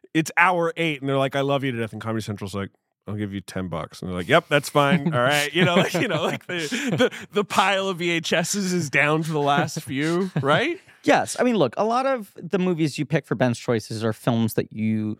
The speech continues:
Speaker 2: saw many, many times on T V rotation. You talk about the Porch Classics and the V H Ss, but a lot of these are, these are being programmed on cable.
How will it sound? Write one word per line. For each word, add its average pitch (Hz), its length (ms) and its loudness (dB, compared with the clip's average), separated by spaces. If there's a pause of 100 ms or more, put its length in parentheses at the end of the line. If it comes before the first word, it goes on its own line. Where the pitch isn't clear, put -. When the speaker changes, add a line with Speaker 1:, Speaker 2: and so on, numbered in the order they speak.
Speaker 2:
saw 107 500 2 (300)
many, 139 540 6
many 131 220 4
times 110 400 2
on 110 160 2
T - 160 -2
V 139 160 2
rotation. - 500 -4
You 180 60 0
talk 254 160 6
about 202 140 2
the 165 60 -8
Porch 165 300 0
Classics 135 480 -2
and 127 100 -4
the 113 60 -2
V 117 140 -4
H 110 200 -4
Ss, 101 400 -8
but 156 60 0
a - 20 0
lot 175 200 2
of 165 60 -2
these 147 200 -4
are, 123 260 0 (400)
these 156 260 0
are 180 40 2
being 160 220 2
programmed 175 580 2
on 156 160 0
cable. 98 600 -4